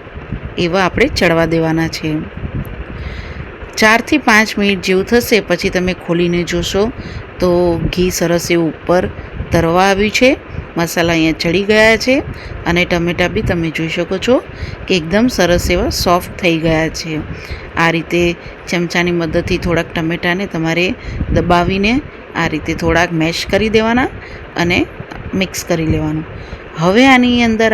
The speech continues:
આપણે એડ કરવાનું છે બટેટા. આની અંદર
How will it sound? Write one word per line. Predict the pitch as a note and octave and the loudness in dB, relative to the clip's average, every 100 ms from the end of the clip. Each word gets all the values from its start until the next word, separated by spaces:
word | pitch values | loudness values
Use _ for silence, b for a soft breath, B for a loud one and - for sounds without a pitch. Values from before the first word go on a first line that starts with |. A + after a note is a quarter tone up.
| G3+ | 2
આપણે | - G#3+ F3 D#3 B B - F#3 | 2 4 4 0 B B -4 0
એડ | G3 G#3 | 0 2
કરવાનું | F#3 F3+ F#3+ F3+ E3+ - | 2 2 2 0 -2 0
છે | A3+ C#4+ - - - | 0 0 -6 -10 -4
બટેટા. | E3 - F3+ F3 D3 - B B B B E3+ | -2 2 0 2 -2 -4 B B B B 2
આની | F#3+ B3 C4 B3 | 4 4 4 4
અંદર | A3+ A#3 | 4 4